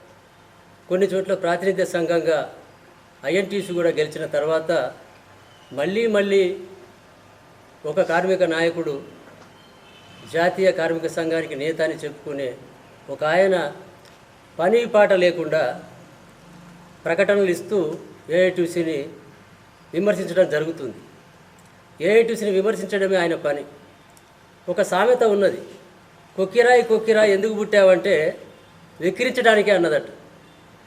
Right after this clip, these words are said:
ఆయన పని పాపం వెక్కిరించడమే. నెగిటివ్ థింకింగ్ తప్ప పాజిటివ్ ఆలోచన లేని మనిషి. విప్లవ కార్మిక సంఘాలకు కన్వీనర్ అని చెప్పుకుంటాడు.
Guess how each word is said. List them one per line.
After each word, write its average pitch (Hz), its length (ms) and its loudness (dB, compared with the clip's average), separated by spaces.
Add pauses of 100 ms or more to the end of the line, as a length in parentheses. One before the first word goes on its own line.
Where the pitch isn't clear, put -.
(200)
ఆయన 208 200 4
పని 208 220 4
పాపం 220 340 2
వెక్కిరించడమే. 185 640 -2 (960)
నెగిటివ్ 233 420 2
థింకింగ్ 220 400 -2
తప్ప 208 220 4
పాజిటివ్ 208 600 0
ఆలోచన 180 460 2
లేని 175 260 -2
మనిషి. 147 320 -6 (1000)
విప్లవ 254 380 6
కార్మిక 226 380 4
సంఘాలకు 208 800 2 (300)
కన్వీనర్ 220 400 6
అని 196 160 -2
చెప్పుకుంటాడు. 156 480 -6